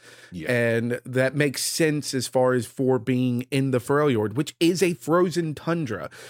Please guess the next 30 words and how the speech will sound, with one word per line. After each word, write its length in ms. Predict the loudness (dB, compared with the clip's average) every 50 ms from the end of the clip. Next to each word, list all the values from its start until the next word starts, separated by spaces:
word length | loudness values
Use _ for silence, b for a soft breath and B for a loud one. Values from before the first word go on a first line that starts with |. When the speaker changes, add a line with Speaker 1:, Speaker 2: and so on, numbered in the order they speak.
| B B
Speaker 2:
So 540 | B 0 2 4 6 6 6 4 4 2 -2 _ _ _ _ -12
survival 720 | -6 -4 2 2 4 4 4 4 4 4 2 2 0 -2 2
is 200 | 2 2 2 2
always 420 | 0 0 0 2 2 2 0 0 0
going 340 | 0 2 2 2 2 0 -2
to 100 | -4 -4
be 360 | -4 -2 -2 0 -2 -2 -4 -6 _ _ _
first 360 | 0 2 2 2 0 -2 -10 -6
on 160 | -4 -2 -2 -2
the 100 | -2 -4
list, 520 | -4 -2 -4 -4 -4 -4 -6 -8 -8 -10 -10 -6
and 420 | -4 -4 -2 -2 -4 -4 -4 -6 -4
it 200 | -4 -4 -4 -4 _ _ -8
tends 380 | -2 0 0 0 0 -2 -4 -2
to 100 | -4 -4
be 380 | 0 2 2 4 4 2 0 0
in 140 | -2 -2
a 40 | 0 0
more 260 | 0 2 2 2 2
violent 680 | 0 -2 -2 0 2 2 2 2 0 -2 -4 -6 -8 -10
manner. 520 | -8 -4 -2 -2 -2 -4 -6 -8 -12 -16 -16 B B B B B B B B B B
And 320 | -4 -2 0 0 0 2 2
that's 180 | 0 0 0
one 160 | 0 2 2 2
of 60 | 4
the 100 | 4 4
reasons 460 | 4 4 4 4 2 2 0 0 2
that 180 | 2 0 2 2
Volibear 540 | 2 4 4 4 2 2 2 2 2 0 0 0
is, 580 | 2 4 4 4 4 2 2 0 -2 -2 -4